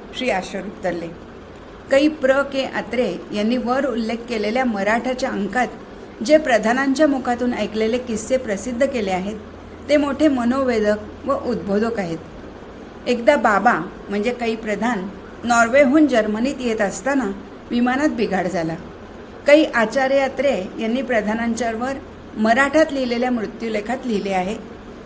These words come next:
"सर्व उतारूंनी आपल्या प्राणांची आशा सोडली होती." बाबांनी शंकर महाराजांचे स्मरण केले आणि आश्चर्य हे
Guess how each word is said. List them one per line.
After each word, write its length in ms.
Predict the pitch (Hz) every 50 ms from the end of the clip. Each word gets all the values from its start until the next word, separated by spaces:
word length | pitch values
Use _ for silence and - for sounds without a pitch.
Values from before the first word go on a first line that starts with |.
| - - - - - -
"सर्व 300 | 277 269 277 277 311 330
उतारूंनी 760 | 320 311 285 - 277 262 269 285 302 294 277 254 196 190 208 233 - - - - - - - - - - - - - - - -
आपल्या 320 | 240 - - 285 311 302
प्राणांची 560 | 302 269 247 226 214 208 226 247 240 - 302
आशा 280 | 285 254 214 - 262 277
सोडली 440 | 269 - 240 185 165 170 175 180 175
होती." 220 | 165 165 - 160 156 - - - - - - - - - - - - - - - -
बाबांनी 480 | 226 254 254 233 285 294 285 302 330
शंकर 400 | 320 311 262 247 233 202 269 277
महाराजांचे 520 | 269 277 262 254 262 254 269 269 254 277 269
स्मरण 440 | 262 269 254 220 214 220 247 262 254
केले 300 | 285 302 302 254 202 202 - - - - - - - - - - - - - - - - - - - - -
आणि 200 | 269 302 311 - 240
आश्चर्य 420 | 233 214 - - - 311 311 330
हे 320 | 294 254 302 330 311 262